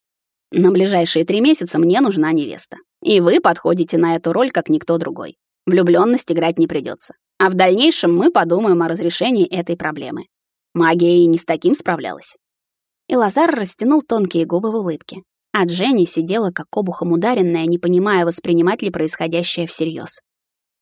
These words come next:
«Жду вашего согласия, и уже тогда расскажу более подробно». Ещё никогда иллюзии и мечты не разбивались с таким оглушительным звоном. Казалось, она наяву слышала этот звук. Вмиг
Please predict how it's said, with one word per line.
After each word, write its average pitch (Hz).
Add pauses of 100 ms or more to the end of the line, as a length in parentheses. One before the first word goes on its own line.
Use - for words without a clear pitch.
(140)
«Жду 180
вашего 220
согласия, 180 (300)
и 175
уже 175
тогда 170
расскажу 175
более 156
подробно». - (680)
Ещё 254
никогда 226
иллюзии 185
и 185
мечты 208
не 214
разбивались 180
с -
таким 233
оглушительным 180
звоном. 175 (380)
Казалось, 165
она 165
наяву 170
слышала 165
этот 160
звук. - (600)
Вмиг 180